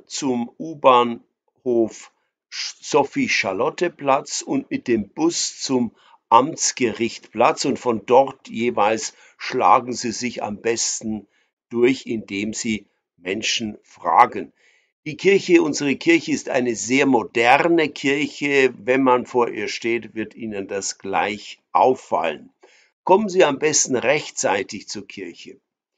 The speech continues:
Wenn Sie in die Kirche hineingehen,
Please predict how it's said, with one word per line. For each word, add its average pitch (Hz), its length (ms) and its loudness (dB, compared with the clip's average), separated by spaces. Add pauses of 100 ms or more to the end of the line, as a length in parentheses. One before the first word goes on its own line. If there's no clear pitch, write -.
(400)
Wenn 208 220 6
Sie 202 240 -2
in 185 100 -4
die 160 140 -8
Kirche 175 420 2
hineingehen, 165 1000 -2